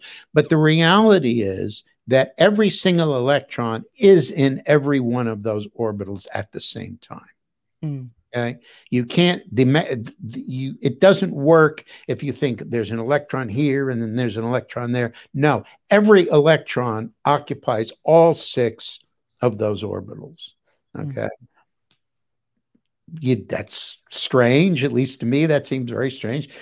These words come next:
Speaker 1: This is not the way B-, B Bs work, right?
Speaker 2: Mm-hmm.
Speaker 1: But that's how electrons work.
Speaker 2: Mm.
Speaker 1: Another very strange thing about is,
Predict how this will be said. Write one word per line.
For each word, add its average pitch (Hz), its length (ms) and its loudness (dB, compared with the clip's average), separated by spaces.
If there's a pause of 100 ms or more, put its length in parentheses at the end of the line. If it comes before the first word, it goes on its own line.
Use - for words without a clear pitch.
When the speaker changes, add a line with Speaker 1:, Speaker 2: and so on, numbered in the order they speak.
Speaker 1:
This 131 200 -2
is 107 140 -10
not 107 180 -8
the 104 80 -10
way 110 260 2
B-, 202 400 0
B 120 280 6
Bs 135 280 4
work, 104 360 -8 (280)
right? 180 340 0 (220)
Speaker 2:
Mm-hmm. 143 160 -8 (480)
Speaker 1:
But - 160 -12
that's 117 180 -2
how 123 160 0
electrons 135 560 -4
work. - 220 -16 (840)
Speaker 2:
Mm. 151 180 -6
Speaker 1:
Another 156 640 4
very 131 380 -4
strange 120 640 -6
thing 117 420 -4
about 107 500 -4
is, 107 460 -6